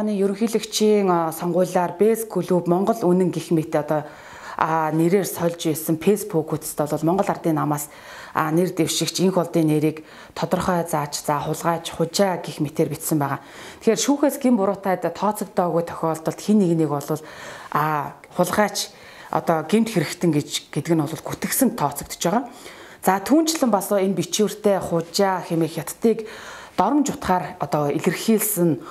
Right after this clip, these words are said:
үг ашигласан нь бол үнэн, а, үзэн ядах тэр үг хэллэгийг бол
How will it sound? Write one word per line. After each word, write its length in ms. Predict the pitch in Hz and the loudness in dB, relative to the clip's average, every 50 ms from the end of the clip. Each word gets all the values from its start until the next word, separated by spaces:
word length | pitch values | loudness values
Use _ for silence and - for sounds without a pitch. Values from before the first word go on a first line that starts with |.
| - - - | -16 -4 0
үг 200 | - 214 226 - 175 | 0 2 2 0 -2
ашигласан 440 | - - - - 160 - - 180 165 | -2 -2 -2 -2 -2 0 0 2 2
нь 40 | |
бол 320 | 156 151 151 - 269 302 - - - - - - - - - - - - | 2 2 2 2 2 2 0 -6 -14 -16 -18 -18 -18 -18 -18 -6 -2 2
үнэн, 400 | 170 185 220 254 240 196 - - - - - - - - - - - - | 2 4 4 4 2 2 -2 -4 -10 -18 -20 -20 -20 -18 -18 -18 -8 -4
а, 220 | - 156 156 156 | -2 0 0 0
үзэн 320 | 151 165 185 - - 339 285 | 0 0 0 2 4 4 4
ядах 240 | 208 170 170 208 - | 4 2 -2 -4 -4
тэр 160 | - 175 156 | -2 0 2
үг 240 | 165 170 165 - - | 2 0 0 -4 -6
хэллэгийг 320 | 147 135 - 151 151 135 | -8 -6 -2 -2 -2 -2
бол 320 | 135 131 131 - 143 135 | -2 -2 -2 -2 -2 -2